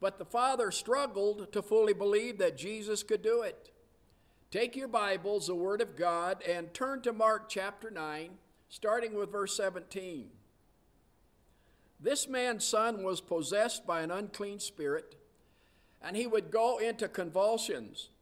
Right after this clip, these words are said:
So this man was desperate. He had been dealing with this sick child for a long time. Now, I want you to know this morning that we can believe in the Lord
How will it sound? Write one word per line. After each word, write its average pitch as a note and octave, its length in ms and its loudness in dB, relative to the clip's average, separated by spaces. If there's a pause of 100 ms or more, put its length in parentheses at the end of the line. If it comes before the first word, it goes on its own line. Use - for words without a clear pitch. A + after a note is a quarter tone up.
(500)
So F3 240 -4
this C#4+ 260 -2
man B3 340 0
was E3 240 0
desperate. G3 720 -2 (640)
He G3+ 120 4
had G3+ 180 4
been G3 160 2
dealing B3+ 340 -2
with A#3 220 2
this A3+ 240 0
sick A3+ 200 0
child A3 460 0
for G3 140 0
a F3+ 40 4
long F#3+ 300 -4
time. F#3 540 -10 (880)
Now, D#3+ 80 -4
I F#3+ 80 2
want C4+ 360 2
you B3+ 60 -2
to A3+ 80 0
know A3 260 4
this A3 300 0
morning D#3+ 540 -4 (420)
that F3+ 180 2
we B3 140 -2
can G3 240 0
believe A#3 580 0
in A3+ 140 0
the A#3+ 80 4
Lord F#3 640 0